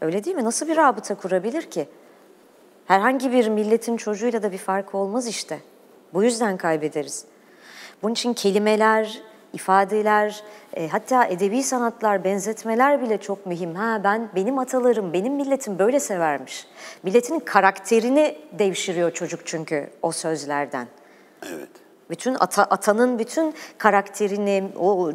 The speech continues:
Speaker 1: duruşunu, işte sevgisini de, hüznünü de, acısını da nasıl yaşadığını, hepsini o edebi eserlerle, o ifadelerle aslında,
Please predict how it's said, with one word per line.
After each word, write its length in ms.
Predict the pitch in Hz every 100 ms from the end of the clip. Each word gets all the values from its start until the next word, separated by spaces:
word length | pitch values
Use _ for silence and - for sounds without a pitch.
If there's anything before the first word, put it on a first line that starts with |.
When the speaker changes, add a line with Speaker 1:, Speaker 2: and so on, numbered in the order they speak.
| 160
Speaker 1:
duruşunu, 840 | 208 220 208 - 208 202 196 196 196 - -
işte 240 | - - 202
sevgisini 760 | - 208 208 214 - 208 214
de, 200 | 202 196
hüznünü 500 | 208 190 202 208 214
de, 120 | 202
acısını 520 | 190 190 196 - 233 214
da 140 | 196
nasıl 320 | 202 208 226
yaşadığını, 800 | 208 202 196 185 185 185 180 196 196 - -
hepsini 540 | - 349 - - 214 226
o 240 | 214 -
edebi 320 | 180 196 202
eserlerle, 760 | 226 175 - 190 190 226 208 185
o 260 | 190 190
ifadelerle 760 | 185 - 180 175 185 208 208 170
aslında, 540 | 156 - 156 165 160